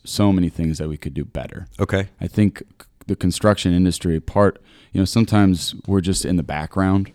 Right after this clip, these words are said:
Speaker 1: and you don't, you don't see what we're doing. You, you know, it, we're not the glamorous story. We're not the hot chicken takeovers of the world, you know? So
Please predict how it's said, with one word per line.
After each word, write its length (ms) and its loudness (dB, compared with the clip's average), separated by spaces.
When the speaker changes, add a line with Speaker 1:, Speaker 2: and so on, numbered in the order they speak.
Speaker 1:
and 340 0
you 100 -2
don't, 360 0
you 100 2
don't 200 0
see 240 0
what 180 2
we're 100 -2
doing. 560 0
You, 200 -2
you 100 0
know, 160 -2
it, 180 -6
we're 160 0
not 240 -2
the 100 -4
glamorous 440 -2
story. 260 -2
We're 140 0
not 280 0
the 100 -2
hot 180 -2
chicken 240 -4
takeovers 600 -4
of 140 -6
the 80 -4
world, 380 -2
you 80 0
know? 160 0
So 280 -4